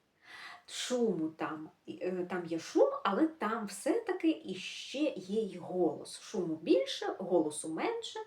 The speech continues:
Ці звуки називаються дзвінкими. Сьогодні нашим завданням є запам'ятати дзвінки приголосні, щоб потім за їхньої допомоги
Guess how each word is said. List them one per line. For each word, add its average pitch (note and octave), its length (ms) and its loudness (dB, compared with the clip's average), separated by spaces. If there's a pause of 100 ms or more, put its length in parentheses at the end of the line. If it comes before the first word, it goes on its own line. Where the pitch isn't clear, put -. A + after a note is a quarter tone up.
(340)
Ці F4+ 180 -4
звуки B3 480 2
називаються F3+ 720 -6
дзвінкими. E3+ 840 -8 (680)
Сьогодні A4 360 6
нашим F4 340 8
завданням E4+ 520 6
є B3 180 4
запам'ятати G#3+ 920 4
дзвінки F#3+ 480 -2
приголосні, F4+ 800 8
щоб - 300 -4 (120)
потім C#4 460 4
за A3+ 100 4
їхньої G#3+ 380 2
допомоги E4 600 2